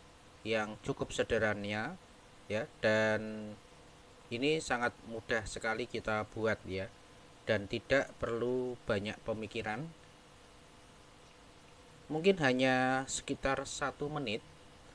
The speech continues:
bahkan dua menit, website ini sudah bisa saya buat dengan satu kali instruksi. Nah, ini tentunya teknologi yang sekarang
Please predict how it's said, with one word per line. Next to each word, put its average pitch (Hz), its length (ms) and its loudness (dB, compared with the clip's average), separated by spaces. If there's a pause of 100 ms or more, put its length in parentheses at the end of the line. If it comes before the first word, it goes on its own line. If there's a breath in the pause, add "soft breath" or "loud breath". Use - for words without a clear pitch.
(520)
bahkan 127 560 0 (560)
dua 123 240 6
menit, 117 320 0 (720)
website 135 640 4
ini 131 400 -2 (240)
sudah 120 480 -2
bisa 127 400 0 (400)
saya 113 400 2
buat 113 320 0 (460)
dengan 123 560 0
satu 110 640 -6 (240)
kali 107 400 0 (160)
instruksi. 101 640 -6 (640)
Nah, 107 160 -4 (400)
ini 160 160 2
tentunya 151 720 2 (1300)
teknologi 135 640 4
yang 120 240 -2
sekarang 123 480 0